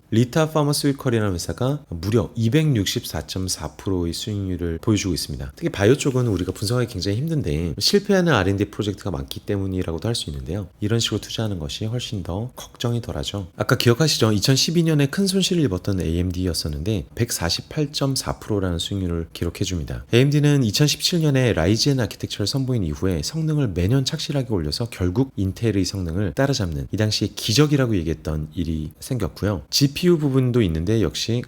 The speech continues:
가상화폐 채굴 붐이 일어나면서 그래픽 카드 가격이 고공행진을 했잖아요. 지피유 부분이 천덕꾸러기가 아닌 캐시카우가 되어버립니다. 참고로 이 해는 에스앤피 오백이 굉장히 좋던 해예요. 에스앤피가 무려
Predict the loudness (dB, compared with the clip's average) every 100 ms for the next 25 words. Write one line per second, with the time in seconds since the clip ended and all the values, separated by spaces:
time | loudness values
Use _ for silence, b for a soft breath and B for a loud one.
0 | -8 -4 -2 0 0 -2 0 -2 0 -2
1 | 0 -2 -2 2 4 2 0 0 0 0
2 | -2 -2 -2 -4 -4 0 0 0 -2 -4
3 | -2 -4 -4 -6 -4 0 2 2 0 -2
4 | -2 -2 -4 -4 -4 -6 -8 -6 -4 0
5 | 0 0 -2 -2 -2 -2 0 0 0 -2
6 | -2 -4 -6 -2 0 0 0 0 2 0
7 | 0 0 0 0 -2 -6 -12 -12 -4 0
8 | 4 4 4 2 0 0 0 0 -2 0
9 | -2 -2 -4 -2 -2 -2 -4 -4 -2 -2
10 | -2 -2 0 2 2 0 -2 -6 -10 -16
11 | -20 -20 -20 -20 -20 _ -14 -2 0 0
12 | -2 -2 0 0 0 0 0